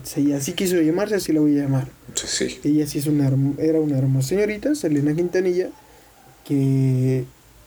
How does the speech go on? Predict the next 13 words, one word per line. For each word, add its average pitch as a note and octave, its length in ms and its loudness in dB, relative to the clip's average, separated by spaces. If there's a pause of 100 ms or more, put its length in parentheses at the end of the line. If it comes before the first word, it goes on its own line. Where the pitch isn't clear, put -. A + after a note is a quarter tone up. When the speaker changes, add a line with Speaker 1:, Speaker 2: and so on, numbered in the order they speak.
(140)
Speaker 1:
que D3+ 120 0
después C#3+ 340 0
de G3+ 80 -2
muchos F#3 240 -4
años F3+ 140 2
de D#3 140 0
su - 120 -4
muerte, F#3 500 0
Netflix E3 540 -2
dijo, F3 460 -2
"¿Por C#3+ 180 -2
qué E3 140 0
no F3+ 260 0